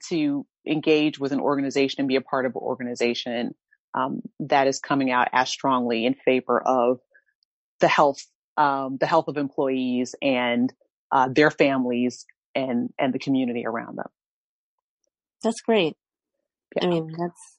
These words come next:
Speaker 2: yeah, no, that's wonderful. So how are you
Speaker 1: It
Speaker 2: able
Speaker 1: really is.
Speaker 2: to juggle the new job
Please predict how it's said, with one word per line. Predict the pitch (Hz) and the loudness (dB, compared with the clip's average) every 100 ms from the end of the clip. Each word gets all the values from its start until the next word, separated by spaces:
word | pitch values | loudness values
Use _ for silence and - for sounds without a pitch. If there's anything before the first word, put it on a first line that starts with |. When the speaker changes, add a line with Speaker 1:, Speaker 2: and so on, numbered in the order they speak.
| - | -10
Speaker 2:
yeah, | - 175 156 | -4 -4 -4
no, | 160 | -6
that's | 160 165 - | -8 -8 -10
wonderful. | 165 - - 156 - - - - - - | -10 -12 -14 -14 -18 -20 -20 -20 -18 0
So | 233 | 4
how | 240 | 6
are | 277 | 8
you | 302 | 8
Speaker 1:
It | 214 | 8
Speaker 2:
able | 214 247 | 8 8
Speaker 1:
really | 285 | 6
is. | 247 | 6
Speaker 2:
to | 226 220 208 196 190 190 _ _ _ _ _ _ | 8 10 8 8 4 2 _ _ _ _ _ _
juggle | - 196 196 190 185 175 180 180 _ | 4 6 8 8 8 6 2 -4 _
the | 180 | 2
new | 202 247 | 2 4
job | 180 147 156 | 2 2 0